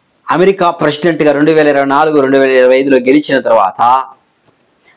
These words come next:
మొట్టమొదటిగా తను తీసుకున్న నిర్ణయం ఏంటో తెలుసా?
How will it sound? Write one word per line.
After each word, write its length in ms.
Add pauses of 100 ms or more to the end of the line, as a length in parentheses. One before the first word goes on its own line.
(140)
మొట్టమొదటిగా 680
తను 220
తీసుకున్న 400
నిర్ణయం 320
ఏంటో 100 (100)
తెలుసా? 240